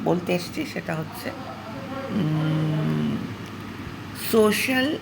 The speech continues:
অ্যাওয়ারনেস নিয়ে কিছু বলতে এসেছি। হ্যাঁ, সোশ্যাল অ্যাওয়ারনেস, কিছু কিছু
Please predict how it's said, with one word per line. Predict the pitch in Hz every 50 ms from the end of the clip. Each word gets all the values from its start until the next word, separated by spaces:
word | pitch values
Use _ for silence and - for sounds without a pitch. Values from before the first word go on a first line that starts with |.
| - - -
অ্যাওয়ারনেস | - 160 165 170 170 165 160 170 165 175 - -
নিয়ে | - - - -
কিছু | - - - -
বলতে | 113 107 - - - -
এসেছি। | - - - - - - - - - - - - - - - - - - - - - -
হ্যাঁ, | 349 392 370 185 156 - - - - - - - - - - - - - - - - - - - - - - - - - -
সোশ্যাল | 208 196 190 185 - 233 240 240
অ্যাওয়ারনেস, | - - 170 170 165 151 135 127 120 120 123 - -
কিছু | - 185 180 - 240 -
কিছু | 254 - - 269 262 254